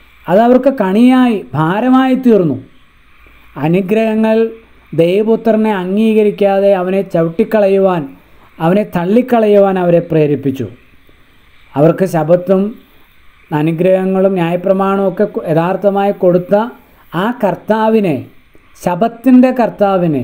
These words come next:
ന്യായപ്രമാണത്തിൻ്റെ കർത്താവിനെ, അവർക്കിതെല്ലാം നൽകിയ രക്ഷകനെ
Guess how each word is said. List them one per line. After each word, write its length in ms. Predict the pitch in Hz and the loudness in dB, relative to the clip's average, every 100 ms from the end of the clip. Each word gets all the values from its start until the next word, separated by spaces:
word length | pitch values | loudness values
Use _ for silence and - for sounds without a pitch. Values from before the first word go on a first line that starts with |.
| 113 | -6
ന്യായപ്രമാണത്തിൻ്റെ 1000 | 147 160 208 220 247 247 247 233 240 240 226 | -6 -6 -6 -2 2 2 2 0 -2 -2 -2
കർത്താവിനെ, 640 | 180 - 185 175 160 127 113 - _ - | -4 -2 -2 0 0 -4 -8 -20 _ -8
അവർക്കിതെല്ലാം 720 | 160 208 - 262 240 247 247 247 | 0 0 2 2 2 2 4 2
നൽകിയ 400 | 233 214 208 226 240 | 0 -2 0 0 0
രക്ഷകനെ 680 | 190 - - 220 220 160 | -2 -2 -2 0 0 -2